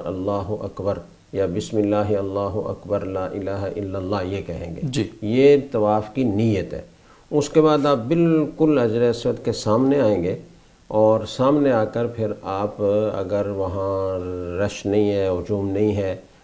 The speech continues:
Speaker 1: اور حجر اسود پر خوشبو لگی ہوئی نہیں ہے، آپ حالت احرام میں نہیں ہیں،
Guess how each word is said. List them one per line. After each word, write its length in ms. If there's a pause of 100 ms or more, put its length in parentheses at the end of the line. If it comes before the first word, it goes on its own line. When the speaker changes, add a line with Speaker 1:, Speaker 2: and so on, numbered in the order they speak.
(120)
Speaker 1:
اور 400
حجر 200
اسود 400
پر 100
خوشبو 420
لگی 300
ہوئی 120
نہیں 240
ہے، 160 (520)
آپ 380
حالت 400
احرام 520
میں 120
نہیں 220
ہیں، 220